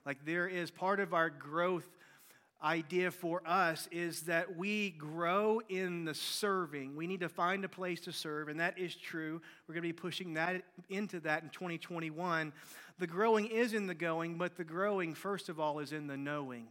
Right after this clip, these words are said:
and that's what Peter continues to express.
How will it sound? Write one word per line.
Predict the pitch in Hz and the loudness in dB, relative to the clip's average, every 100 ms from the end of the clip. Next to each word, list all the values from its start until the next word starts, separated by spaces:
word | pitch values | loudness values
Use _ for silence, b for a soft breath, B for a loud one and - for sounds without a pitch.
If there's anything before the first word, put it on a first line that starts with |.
| 127 | -12
and | 135 | -6
that's | 151 - | -6 -6
what | 160 - | -12 -10
Peter | 147 135 135 127 B B B B B - | -8 -6 -6 -10 B B B B B -12
continues | 143 - 165 151 139 131 - | -8 -6 -4 -2 -2 -4 -6
to | 151 | -4
express. | 139 - - - 156 139 127 123 | -4 -6 -8 -6 -2 0 -2 -6